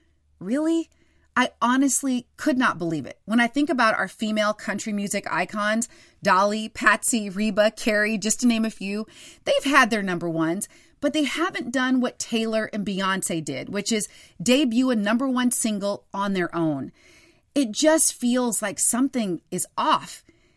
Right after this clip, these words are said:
And it is. Consider this. Between the years two thousand and two thousand eighteen,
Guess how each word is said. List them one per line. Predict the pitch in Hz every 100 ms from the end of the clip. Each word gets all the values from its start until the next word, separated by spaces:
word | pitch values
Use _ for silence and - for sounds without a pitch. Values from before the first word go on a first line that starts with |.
| _ _
And | 247 285 302 277 -
it | 349
is. | 415 233 147 - - _ _ -
Consider | 285 359 370
this. | 269 165 -
Between | 240 - 370
the | 403
years | 269 254 -
two | - 277
thousand | 220 214 208 208
and | 175
two | - 220
thousand | 214 214 226
eighteen, | 190 185 - 185 202